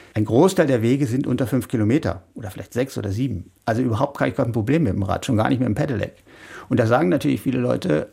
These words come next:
„Das lass uns doch jetzt mal machen, aber wir brauchen dafür eben sichere Fahrradwege, sichere Kreuzungen, sichere Ein- und Ausfahrten.“ Und ich glaube, wenn dieser Druck noch weiter steigt, dann kann's auch ganz schnell gehen, weil dann vielleicht sogar so ein Wettbewerb entsteht. Wer ist sozusagen die schnellste und die fortschrittlichste Stadt?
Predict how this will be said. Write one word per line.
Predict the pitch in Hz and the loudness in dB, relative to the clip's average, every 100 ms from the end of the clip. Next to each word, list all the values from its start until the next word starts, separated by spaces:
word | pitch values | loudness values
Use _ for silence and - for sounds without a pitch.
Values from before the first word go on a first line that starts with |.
| _ | _
„Das | - - | -10 -4
lass | - 117 | -4 -2
uns | 127 | -2
doch | - | 0
jetzt | 131 135 | -2 0
mal | 131 | 2
machen, | 113 113 165 | 2 2 0
aber | 131 135 | 0 -2
wir | 127 | -4
brauchen | 107 101 143 | -4 -2 0
dafür | 135 - 139 | -2 -2 -2
eben | 127 123 | 0 0
sichere | 104 113 135 143 151 - _ - - - | -2 -4 -2 -2 -2 -6 _ -20 -20 -4
Fahrradwege, | 123 123 - 123 123 | -2 -2 -4 -4 -4
sichere | 120 104 120 123 | -4 -4 -2 -2
Kreuzungen, | - - 123 - 131 127 110 | -2 -4 -2 -2 0 0 0
sichere | - - 117 - | -4 -4 -4 -2
Ein- | 113 110 | 0 0
und | - | 0
Ausfahrten.“ | - - 92 - 101 | -4 -4 -6 -2 -2
Und | 104 101 | -2 -2
ich | - - | -6 2
glaube, | 120 143 | 4 6
wenn | 147 | 4
dieser | 147 185 | 4 2
Druck | - 151 190 | 2 -2 -2
noch | 139 | 0
weiter | 135 131 120 | 0 -2 -2
steigt, | - 117 175 - - _ - - - - - - - | 0 0 -2 -4 -18 _ -20 -20 -20 -20 -20 -18 -2
dann | 127 | -2
kann's | 139 165 160 | 0 -2 -2
auch | |
ganz | 156 151 | -4 -4
schnell | - 135 110 | -2 -4 -4
gehen, | - - - | -8 -10 -2
weil | 107 | 0
dann | 104 135 | 4 2
vielleicht | - 147 143 | 2 -2 -2
sogar | 131 131 | -2 0
so | 131 | 0
ein | 113 | 0
Wettbewerb | - 101 104 - | -2 -2 -4 -4
entsteht. | 98 - - | -6 -8 -6
Wer | 107 123 | -2 -2
ist | 143 - | -2 -6
sozusagen | - - 127 127 123 | -8 -8 -4 -4 -4
die | 110 | -2
schnellste | 131 135 - 127 | -2 -2 -2 -2
und | 113 | -2
die | |
fortschrittlichste | 110 135 - - 107 - | -4 -4 -4 -6 -6 -8
Stadt? | - 110 110 - | -8 -2 -4 -4